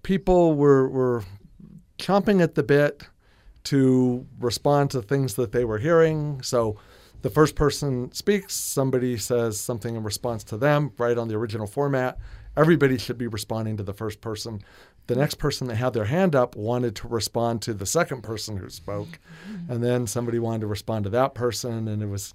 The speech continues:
Speaker 1: it was clear that the conversation was gonna be more interesting if people could sort of address whatever was being discussed at the time,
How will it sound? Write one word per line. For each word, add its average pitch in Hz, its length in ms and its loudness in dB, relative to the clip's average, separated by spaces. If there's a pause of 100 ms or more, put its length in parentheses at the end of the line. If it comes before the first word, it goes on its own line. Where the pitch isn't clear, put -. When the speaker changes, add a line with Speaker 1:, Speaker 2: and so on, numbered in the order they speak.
(120)
Speaker 1:
it 160 100 -6
was 117 140 -6
clear 180 320 4
that 143 180 -4
the 107 180 -6 (380)
conversation 139 540 -2
was 120 100 -6
gonna 113 160 -6
be 110 120 -6
more 117 260 -2
interesting 90 580 -8 (580)
if 131 240 2 (200)
people 120 580 2 (220)
could 104 340 -6 (320)
sort 123 220 -2
of 107 80 -6
address 120 380 0
whatever 120 360 0
was 113 220 -6
being 113 200 -6
discussed 107 440 -6
at 101 120 -10
the - 80 -8
time, 131 380 -6